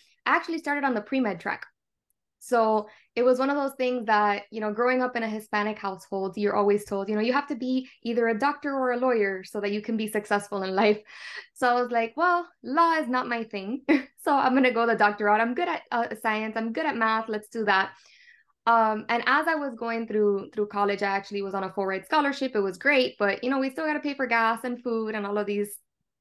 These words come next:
all of these expenses. Um, so I actually started working with my now mother-in-law in her accounting firm. And she was like, "Hey, you know, like, here's some bookkeeping work. You can help me out with this." And I started with that. And it was one of those things that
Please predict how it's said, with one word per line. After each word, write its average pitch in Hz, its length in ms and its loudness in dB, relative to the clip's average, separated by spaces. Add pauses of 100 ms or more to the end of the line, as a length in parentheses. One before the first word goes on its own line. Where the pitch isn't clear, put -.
all 226 120 4
of 220 80 2
these 220 140 -2
expenses. 196 520 -6 (540)
Um, 208 440 2 (140)
so 226 260 0
I 226 140 2
actually 226 300 0
started 220 280 -4
working 202 380 -4
with 190 300 -4
my 196 320 -2
now 196 200 2
mother-in-law 208 560 0 (720)
in 208 100 -2
her 208 180 2
accounting 269 380 0
firm. 202 400 -6 (100)
And 202 300 0
she 208 120 -4
was 202 120 0
like, 208 180 0
"Hey, 381 200 -4
you 320 80 0
know, 320 100 -4
like, 262 180 -4
here's 214 220 0
some 262 160 2
bookkeeping 262 460 -2
work. 233 340 0
You 208 80 -4
can 202 140 -6
help 208 120 -4
me 214 120 -2
out 208 120 2
with 233 140 -2
this." 208 320 0
And 196 240 -6 (320)
I 233 80 2
started 294 340 2
with 381 160 0
that. 285 220 4
And 262 80 0
it 233 100 -2
was 233 240 -2
one 233 140 -2
of 262 80 2
those 262 240 0
things 233 300 -6
that 202 320 2